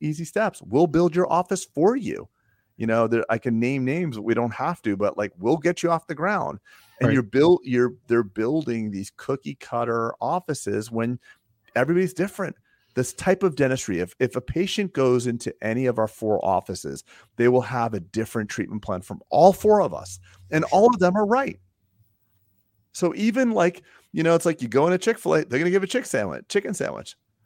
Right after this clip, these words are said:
Speaker 1: You go in a Morton's, you're gonna get a steak. You're gonna get whatever they have, but you can't wanna be a Morton's and build a Chick-fil-A.
Speaker 2: That's it.
Speaker 1: And
Speaker 2: I
Speaker 1: it's very
Speaker 2: think
Speaker 1: fr-, and it's very frustrating. A lot of,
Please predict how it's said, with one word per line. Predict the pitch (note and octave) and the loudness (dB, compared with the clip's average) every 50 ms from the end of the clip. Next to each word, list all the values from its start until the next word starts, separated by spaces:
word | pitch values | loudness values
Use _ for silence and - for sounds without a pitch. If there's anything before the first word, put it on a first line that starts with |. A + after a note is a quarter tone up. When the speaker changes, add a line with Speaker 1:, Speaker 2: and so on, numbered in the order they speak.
| _ _ _ | _ _ _
Speaker 1:
You | B2 B2+ | -6 -2
go | C3+ D3 E3 | 0 0 2
in | E3+ | 2
a | F3 | 2
Morton's, | F3 F3+ F#3 - F#3 C3+ - | 2 2 2 2 0 0 0
you're | D3+ | 2
gonna | C#3+ D#3 E3 | 4 4 4
get | D#3 D#3+ F3+ | 4 4 2
a | |
steak. | F3 - - G#3+ B3 - D4+ - - | 2 0 0 2 2 2 2 0 -2
You're | B2+ C3 | -6 -6
gonna | D3 D#3+ D3+ | -4 -4 -4
get | C3+ E3+ F3 - - | 0 0 0 2 2
whatever | D#3 D3 D#3+ D3+ D#3+ | 2 2 2 2 2
they | E3 E3 D3 | 0 -2 -2
have, | C3 C#3 F#3 G3+ F#3+ B2+ F#2+ F#2+ G#2 | 0 0 0 0 0 0 -2 -4 -4
but | A2+ B2 A#2 | -6 -6 -6
you | C3+ C3 | -6 -8
can't | - - - D3+ D#3 D#3 - - - _ _ _ _ _ _ _ | -8 -8 -6 -6 -4 -4 -6 -8 -12 _ _ _ _ _ _ _
wanna | - A#2+ C3 C#3+ D3 C#3 | -2 2 2 4 4 2
be | B2 C3+ C#3 | 0 0 -2
a | C3 B2 | -2 -2
Morton's | B2 C3 D#3 F3+ F#3+ G3+ C3+ C3 A2+ B2 | 0 0 0 0 0 0 -2 -4 -4 -4
and | B2 A#2 | -2 0
build | C3 C3+ C3 | 0 0 0
a | B2+ | -2
Chick-fil-A. | - - G#3 G3+ - - F#2+ D2+ A#1+ G#1+ - - _ _ _ _ _ _ _ _ _ _ _ _ _ _ _ _ | -2 -4 -4 -4 -6 -8 -8 -8 -8 -10 -12 -14 _ _ _ _ _ _ _ _ _ _ _ _ _ _ _ _
Speaker 2:
That's | _ - - B2+ | _ -12 -8 -8
it. | A#2+ A2+ - _ _ _ _ _ _ _ _ _ _ _ _ _ _ _ _ _ _ _ _ _ _ - - - - _ _ _ _ _ _ _ _ _ _ _ _ _ _ _ _ _ | -8 -8 -10 _ _ _ _ _ _ _ _ _ _ _ _ _ _ _ _ _ _ _ _ _ _ -20 -20 -20 -20 _ _ _ _ _ _ _ _ _ _ _ _ _ _ _ _ _
Speaker 1:
And | - A#2+ B2 | -8 -6 -2
Speaker 2:
I | B2+ C3+ | 0 0
Speaker 1:
it's | C3+ | 0
very | - D3+ B2+ A#2+ A#2 | 2 2 2 2 0
Speaker 2:
think | - | -2
Speaker 1:
fr-, | - A2 - - A#2 | -6 -10 -8 -6 -4
and | A#2 | -6
it's | G#2+ G2+ | -4 -4
very | G#2+ A#2 A2 G2+ | -2 -2 -2 -2
frustrating. | - - G#2+ G2+ - G#2 E2+ E2+ | -2 -2 -2 -2 -4 -6 -8 -4
A | E2+ | -4
lot | F2+ F#2 | -4 -4
of, | G#2 | -4